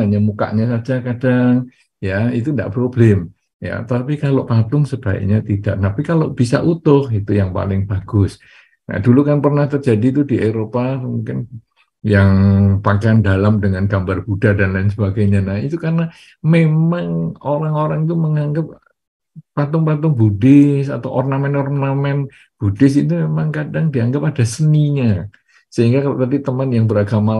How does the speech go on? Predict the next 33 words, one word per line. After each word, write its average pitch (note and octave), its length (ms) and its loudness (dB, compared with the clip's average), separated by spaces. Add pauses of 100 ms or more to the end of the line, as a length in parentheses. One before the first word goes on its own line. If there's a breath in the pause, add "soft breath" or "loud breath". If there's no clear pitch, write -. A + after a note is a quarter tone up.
lain A2+ 160 0
pun C3+ 400 -4 (160)
punya A#2+ 400 -2
patung B2+ 400 -4
Buddha, C#3 320 0
itu A2 160 0
mungkin D#3 320 -2
dia E3+ 160 -4
menganggap E3 480 -2
itu E3 160 -4
sebagai A#2 400 0
seni, C#3 400 2
bukan G#2 320 0
pemujaan. G#2+ 640 -2 (240 loud breath)
Dan C#3 160 6
itu F3 160 2
tidak G3+ 320 0
problem, A#2+ 640 0
karena C#3 240 -2
mungkin D#3+ 480 2
di C3 80 -2
kehidupan B2+ 560 -2
yang A#2+ 160 0
sebelumnya, D3+ 720 -2 (320 loud breath)
dia C3 320 2
sudah B2+ 320 0
pernah A#2+ 320 0
Buddhis, A2 480 -6
atau A#2 320 -2
mungkin D3 400 -2
itu E3 240 -4
menjadi A2 400 0
bibit C3+ 480 -2